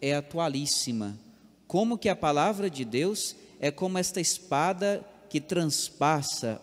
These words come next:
o nosso coração, o mais íntimo da nossa alma, e nos chama para uma relação amigável com o nosso Deus, que é um Deus amor. Na primeira leitura do livro da sabedoria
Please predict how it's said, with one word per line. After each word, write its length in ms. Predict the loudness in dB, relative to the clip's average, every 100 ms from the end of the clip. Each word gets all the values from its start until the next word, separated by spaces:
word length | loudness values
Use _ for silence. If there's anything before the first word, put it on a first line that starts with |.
| -6
o 40 |
nosso 440 | -2 -2 -2 -6 -6
coração, 580 | -4 -2 -4 -4 -6 -8 -12 -10
o 60 | -4
mais 420 | 0 2 0 0
íntimo 340 | -2 -2 -4 -4
da 140 | -2
nossa 380 | 0 -2 -2 -2
alma, 360 | 0 0 -2 -6 -12 -20 -6
e 100 | -2
nos 220 | 0 0 -2
chama 680 | -2 0 0 0 0 -2 -6 -14 -18 -2
para 200 | 0 0
uma 160 | 0
relação 800 | 0 0 0 0 0 0 0 -2 -6 -14 -10
amigável 800 | -4 -2 -2 -2 0 0 0 -2
com 220 | -2 -2 -2
o 40 |
nosso 380 | 0 0 -4 -4
Deus, 500 | -2 0 -2 -6 -12 -18 -20 -8
que 60 |
é 40 | -6
um 80 | -2
Deus 320 | -2 -2 -2
amor. 320 | -2 -2 -4 -8 -20 -20 _ _ _ _ -20 -20 -20 -20 -20 _ _ _ _ -10
Na 220 | 0 2
primeira 380 | 4 4 6 6
leitura 420 | 4 4 4 4
do 80 | 4
livro 260 | 2 2
da 140 | 0 0
sabedoria 880 | 2 2 4 4 6 6 4 0